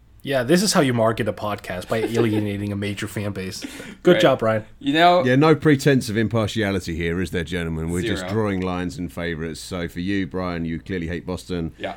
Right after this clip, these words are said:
Speaker 3: And for Morton, he absolutely loves Wendell Carter and Ajin Panava. So yes, so
Speaker 2: <laughs>
Speaker 3: we're all biased. We're all biased.
Speaker 2: Right. Yeah. Yeah, that's the only part
Speaker 3: Except
Speaker 2: of
Speaker 3: me.
Speaker 2: Chicago.
Speaker 3: I'm not biased.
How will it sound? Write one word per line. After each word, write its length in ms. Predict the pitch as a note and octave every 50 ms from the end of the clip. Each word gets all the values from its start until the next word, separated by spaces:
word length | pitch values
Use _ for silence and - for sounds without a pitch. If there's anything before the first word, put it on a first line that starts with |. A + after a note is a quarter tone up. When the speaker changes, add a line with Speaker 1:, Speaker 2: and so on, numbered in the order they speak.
| - -
Speaker 3:
And 120 | - E2 -
for 60 | F2
Morton, 440 | F2+ F2 F2 F2 E2+ D#2 E2+ E2 D2+
he 220 | E2 E2 D#2+ D#2 -
absolutely 720 | D#2+ E2+ E2+ - - - D#2+ D#2 D#2+ D2+ - D2 D#2 D2+
loves 340 | D2 D2+ D#2+ D#2 C#2 C2+ -
Wendell 240 | E2 D#2+ D#2 D#2+ D#2
Carter 400 | - - E2 D#2 D2+ C2+ D2 D2+
and 160 | D2+ D2 D2 -
Ajin 300 | - D2+ C#2 - D2 C#2
Panava. 420 | - E2 D#2 D2+ C#2 - C2+ C#2
So 180 | - - F2 E2+
yes, 320 | E2+ F2+ F#2 E2 - -
so 280 | - G2+ F#2 - - A2+ -
Speaker 2:
<laughs> 160 | - - -
Speaker 3:
we're 120 | B2 D3 D3+
all 60 | D3
biased. 500 | - A2+ G2 E2+ D#2 D#2 D2+ - - - -
We're 140 | G2 F#2 F#2+
all 80 | F2+ - -
biased. 340 | D2 C2+ B1+ B1 - - -
Speaker 2:
Right. 360 | - A#2 B2 G#2+ F#2 - - - - _ -
Yeah. 280 | - B2 G2+ G2+ - - F3 - - - - - E3
Yeah, 220 | C#3+ A#2+ G#2+ G2
that's 240 | G#2+ A#2+ C3 C#3 -
the 100 | F3 D3
only 240 | D3+ E3+ E3 D3 C3
part 160 | - B2+ A#2+
Speaker 3:
Except 180 | A#2+ B2 G#2
Speaker 2:
of 60 | G#2+ G2+
Speaker 3:
me. 120 | F#2+ E2+
Speaker 2:
Chicago. 200 | D2+ - A2 G2+
Speaker 3:
I'm 80 | G2 F#2+
not 160 | F2+ F2+ D#2
biased. 260 | C#2+ - - -